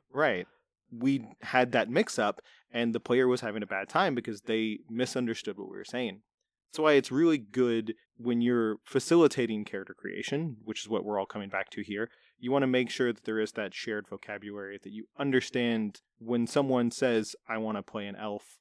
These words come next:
what exactly do, do they really want, and make sure that everyone at the table understands. I'm gonna keep on harping on the elf thing.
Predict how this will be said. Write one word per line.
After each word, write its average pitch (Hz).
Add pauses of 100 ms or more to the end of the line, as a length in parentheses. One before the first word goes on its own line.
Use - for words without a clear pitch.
what 113
exactly 117
do, 101 (160)
do 113
they 101
really 127
want, 101 (200)
and 101
make 107
sure 113
that 104
everyone 104
at 98
the -
table 101
understands. 95 (500)
I'm 147
gonna 156
keep 185
on 165
harping 151
on 139
the 117
elf 104
thing. 104